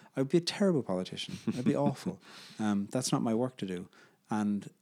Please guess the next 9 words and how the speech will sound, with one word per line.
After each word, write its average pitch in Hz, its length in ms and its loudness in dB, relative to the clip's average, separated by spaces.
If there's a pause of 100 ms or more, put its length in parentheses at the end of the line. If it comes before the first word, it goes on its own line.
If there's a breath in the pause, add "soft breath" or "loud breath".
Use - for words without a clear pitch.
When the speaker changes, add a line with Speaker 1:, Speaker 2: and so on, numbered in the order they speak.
(260)
Speaker 1:
uh, 107 240 -8
for 113 140 -6
people 117 340 -2
whose 120 320 2
work 110 240 0
it 110 60 0
is 143 180 2
to - 80 -6
do, 95 240 -2